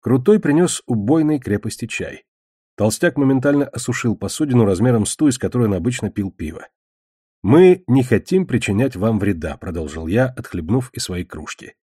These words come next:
"И за все будет заплачено. Если такой вариант устраивает, изволь пойти мне навстречу".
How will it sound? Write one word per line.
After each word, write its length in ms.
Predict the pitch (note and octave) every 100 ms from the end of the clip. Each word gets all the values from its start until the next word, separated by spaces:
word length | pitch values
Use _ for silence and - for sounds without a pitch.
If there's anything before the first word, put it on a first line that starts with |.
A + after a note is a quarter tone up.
| _ _ _
"И 80 | A2+
за 160 | A#2+
все 220 | A#2+ - F#3+
будет 280 | D3 D#3
заплачено. 680 | A2+ B2+ G#2+ E2 - C2 - - _ _ _ _
Если 300 | G#2 F#3+ -
такой 260 | C#3+ C3 C#3
вариант 320 | C3 C3+ A#2
устраивает, 680 | A2+ - G#3 D3+ G2+ F#2 -
изволь 340 | B2+ A#2+ G3 G3
пойти 360 | B2 G#2+ D3
мне 160 | B2+ A2+
навстречу". 640 | G2 - F2 D#2+ - -